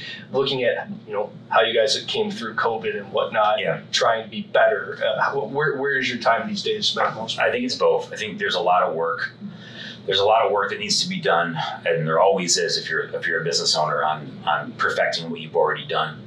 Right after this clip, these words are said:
Speaker 1: Mm-hmm.
Speaker 2: doubling back, making sure that there's, there, everything's healthy.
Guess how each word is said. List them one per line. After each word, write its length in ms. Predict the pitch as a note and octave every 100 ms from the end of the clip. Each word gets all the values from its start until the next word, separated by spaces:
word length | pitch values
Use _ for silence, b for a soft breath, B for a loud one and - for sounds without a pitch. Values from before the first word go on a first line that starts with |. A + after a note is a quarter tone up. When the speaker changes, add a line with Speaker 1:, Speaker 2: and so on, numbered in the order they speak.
| -
Speaker 1:
Mm-hmm. 480 | A3 G#3 G#3+ G3 -
Speaker 2:
doubling 340 | - - -
back, 300 | - - -
making 240 | - E2 E2
sure 240 | - F2
that 140 | E2+ E2
there's, 240 | D#2 -
there, 180 | - - F2
everything's 340 | E2 D#2+ -
healthy. 400 | - C#3 C3 -